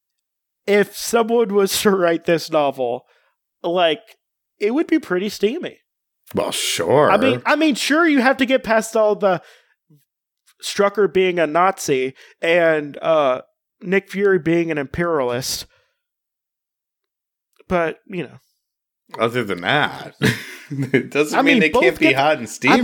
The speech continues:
Speaker 1: mean, I mean, both get the wall, but, you know,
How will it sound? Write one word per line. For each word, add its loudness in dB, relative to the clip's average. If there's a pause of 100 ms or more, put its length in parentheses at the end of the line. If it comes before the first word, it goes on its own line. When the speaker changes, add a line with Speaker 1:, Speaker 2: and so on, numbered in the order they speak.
(120)
Speaker 1:
mean, -10 (480)
I 0
mean, 2
both -2
get 0
the 4
wall, 0 (1000)
but, -2
you 2
know, 0